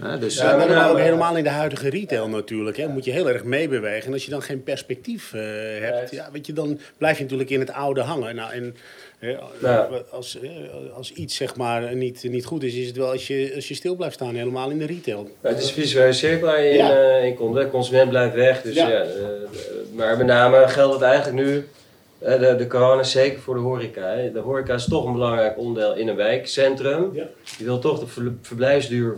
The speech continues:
Speaker 2: eh, verlengen voor de consument. En daar heb je gewoon toch goede horeca voor nodig. Hè, waar je een taartje, het is geen restaurant of zo, maar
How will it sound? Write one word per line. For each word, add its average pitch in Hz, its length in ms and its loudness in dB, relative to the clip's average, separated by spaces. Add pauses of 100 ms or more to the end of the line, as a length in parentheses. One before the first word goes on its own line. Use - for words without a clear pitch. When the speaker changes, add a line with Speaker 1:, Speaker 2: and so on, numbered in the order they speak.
Speaker 2:
eh, 101 60 -6 (140)
verlengen 110 520 -2
voor - 140 -12
de 131 60 -8
consument. 131 680 -4 (380)
En 110 140 -2
daar 139 80 2
heb 151 80 -2
je - 80 -8
gewoon 123 180 0
toch 131 140 -4
goede 107 420 -4 (160)
horeca 110 460 -6
voor 113 100 -8
nodig. 120 400 0
Hè, 110 120 -8
waar 110 160 -2
je 107 40 -4 (240)
een - 100 -18
taartje, 107 420 -2
het 104 100 -8
is 113 100 -10
geen 113 240 -2
restaurant 110 540 0
of 127 80 -14
zo, 139 240 4
maar 123 340 -2